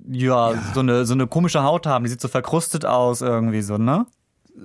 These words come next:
Speaker 2: Sehen ein bisschen so aus wie eine Wurst auf dem Meeresboden,
Speaker 1: Ja,
Speaker 2: ne?
Speaker 1: genau, ja.
Speaker 2: Und
Speaker 1: Oh.
Speaker 2: diese Würste, die haben wirklich eine ganz erstaunliche und auch im Tierreich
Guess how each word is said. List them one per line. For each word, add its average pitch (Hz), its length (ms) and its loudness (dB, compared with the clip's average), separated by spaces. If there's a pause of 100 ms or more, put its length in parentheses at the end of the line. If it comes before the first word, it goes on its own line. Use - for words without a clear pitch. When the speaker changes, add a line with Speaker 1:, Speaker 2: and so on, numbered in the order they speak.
(140)
Speaker 2:
Sehen 185 280 2
ein - 20 0
bisschen 175 240 2
so 147 120 0
aus 151 200 0
wie 147 40 2
eine 135 200 4
Wurst 139 240 0
auf 131 120 -6
dem 127 100 2
Meeresboden, 104 500 -2
Speaker 1:
Ja, 208 120 4
Speaker 2:
ne? 339 100 4
Speaker 1:
genau, 196 260 -2
ja. - 200 -4 (320)
Speaker 2:
Und 196 300 0
Speaker 1:
Oh. - 60 2
Speaker 2:
diese 226 240 4
Würste, 262 240 0
die 208 120 2
haben 202 140 4
wirklich 226 300 -4
eine 233 100 0
ganz 269 300 0
erstaunliche 220 800 -2
und 185 180 -6
auch 170 140 -2
im 180 160 0
Tierreich 214 540 -2